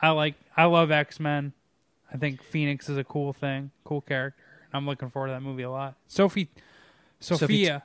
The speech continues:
Speaker 2: T-, Sophie Turner?
Speaker 1: Sophie Turner. Fan of hers.
Speaker 2: Yeah.
Speaker 1: Hey, real quick, can we do a spoiler fill, full review of Game of Thrones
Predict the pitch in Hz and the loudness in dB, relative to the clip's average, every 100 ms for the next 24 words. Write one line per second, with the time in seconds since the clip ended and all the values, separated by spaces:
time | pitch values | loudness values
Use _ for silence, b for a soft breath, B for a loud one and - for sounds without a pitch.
0 | - - 170 - 151 160 170 190 214 - | -14 -4 -2 -2 -4 -4 -4 -4 -8 -4
1 | - 180 180 147 175 165 139 - _ _ | -2 0 0 -2 -2 -2 -6 -12 _ _
2 | _ _ _ _ 175 160 147 165 127 - | _ _ _ _ -4 -2 -2 -4 -6 -12
3 | - 196 - _ _ _ _ _ _ _ | -4 -4 -4 _ _ _ _ _ _ _
4 | _ _ _ _ - 247 170 _ _ - | _ _ _ _ 6 8 6 _ _ -20
5 | _ _ _ _ _ 196 214 233 202 b | _ _ _ _ _ 2 4 4 2 b
6 | b b 190 220 240 269 254 185 202 202 | b b 8 10 10 10 10 8 8 8
7 | - - - - 202 208 208 208 208 190 | 6 -6 -4 6 8 8 8 6 6 4
8 | - - - - - 202 196 190 185 147 | 0 -16 -20 -20 -2 4 6 6 4 0
9 | _ _ _ - - 202 196 190 165 170 | _ _ _ -20 0 4 4 4 2 4
10 | 180 147 156 185 202 170 156 165 170 170 | 4 4 4 6 6 4 2 0 0 -2
11 | - 156 160 208 220 - | -4 -4 -2 -2 -6 -8